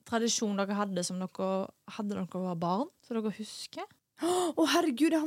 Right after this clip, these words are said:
Speaker 2: faktisk glemt en skikkelig viktig tradisjon.
Speaker 1: Mm.
Speaker 2: Julebrus. Når vi drikker julebrus, jeg og storesøstera mi, når vi var små, så skulle pappa, eh, videreføre en tradisjon som han hadde med sin pappa,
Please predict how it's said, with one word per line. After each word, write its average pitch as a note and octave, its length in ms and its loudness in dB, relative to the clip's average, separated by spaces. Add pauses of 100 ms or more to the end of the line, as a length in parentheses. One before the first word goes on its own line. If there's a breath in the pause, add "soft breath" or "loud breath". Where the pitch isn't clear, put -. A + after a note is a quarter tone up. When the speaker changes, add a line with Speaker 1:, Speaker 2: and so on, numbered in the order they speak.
Speaker 2:
faktisk B3+ 260 -4
glemt B3 320 2
en G3 60 0
skikkelig G#3+ 340 0
viktig A3+ 380 -2
tradisjon. E3+ 500 -2
Speaker 1:
Mm. F#4 220 -12 (220)
Speaker 2:
Julebrus. B3+ 680 2 (300)
Når C4+ 140 2
vi D#4 100 6
drikker B3+ 400 -2
julebrus, A3 540 0
jeg A#3+ 120 4
og A3 100 2
storesøstera G#3 580 -4
mi, G#3 160 -2 (340)
når A#3+ 80 0
vi A#3+ 80 4
var A3 120 0
små, A#3+ 340 0 (100)
så C4 200 2 (200)
skulle A#3 300 -6
pappa, G#3+ 480 0 (240)
eh, G3+ 340 -2
videreføre A3 540 2
en G3+ 80 0
tradisjon G3+ 360 -2
som G#3 160 -6
han G#3 240 0
hadde F#3+ 280 -4
med G3 120 -4
sin F3+ 380 -4 (160)
pappa, F#3+ 340 -6